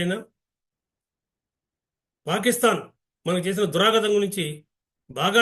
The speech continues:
చేసినటువంటి నరేంద్ర మోడీ గారు ఖచ్చితమైన స్టెప్స్ వేస్తున్నారు. ఆయన ఆధ్వర్యంలో మనము ఒక గొప్ప విజయాన్ని, ఒక గొప్ప సంధిని మనం చూడబోతున్నాం. ఇది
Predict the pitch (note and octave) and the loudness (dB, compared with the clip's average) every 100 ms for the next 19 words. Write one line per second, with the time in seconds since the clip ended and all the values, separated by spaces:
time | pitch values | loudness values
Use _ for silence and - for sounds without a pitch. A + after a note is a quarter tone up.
0 | A#3 G#3 G3 F3+ F3+ F3 D#3+ C#3+ D3+ C#3+ | 2 0 -2 -2 -4 -4 -4 -6 -8 -4
1 | F#3 F#3+ F3+ E3+ D#3+ D3+ C3+ - _ _ | -2 -2 -2 -2 -2 -2 -2 -6 _ _
2 | _ _ _ - E3 A3+ A3+ G#3+ G#3+ F3+ | _ _ _ -10 -4 2 4 4 2 -6
3 | F3+ E3+ E3 D#3+ D#3 B2+ B2 _ _ _ | -4 -4 -4 -4 -4 -6 -10 _ _ _
4 | _ - _ _ E3 F3 F#3+ G3 A3+ G#3+ | _ -20 _ _ 0 2 2 4 4 4
5 | G3+ F#3 E3+ D#3 D3+ - _ - D3+ E3 | 2 0 -2 -4 -6 -14 _ -8 -4 -4
6 | E3+ G#3 F3+ G3 A3+ G#3 E3 - - _ | 0 2 4 4 2 0 -2 -4 -16 _
7 | _ - D3+ F3 F#3 F#3 G#3+ A3+ G3 F3+ | _ -8 -4 -4 -2 -2 0 2 2 -2
8 | F#3 F3+ F3 E3+ C3+ - _ _ _ _ | -2 -2 -2 -2 -4 -8 _ _ _ _
9 | _ _ _ _ _ - F3+ A#3+ | _ _ _ _ _ -6 -2 2